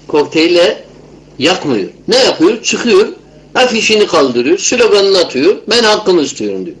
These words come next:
Bu mitingdir. Bu caiz mi? Caiz değil. Şimdi muhakkak bu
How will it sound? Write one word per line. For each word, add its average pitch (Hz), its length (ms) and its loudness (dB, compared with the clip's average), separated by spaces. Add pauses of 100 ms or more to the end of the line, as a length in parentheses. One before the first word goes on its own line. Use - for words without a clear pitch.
(1500)
Bu 285 160 2
mitingdir. 208 680 -2 (300)
Bu 190 160 -2
caiz 233 400 2
mi? 190 200 0
Caiz 156 380 0
değil. 135 260 -2 (2000)
Şimdi 233 500 -2 (1120)
muhakkak 202 640 -6
bu 202 260 0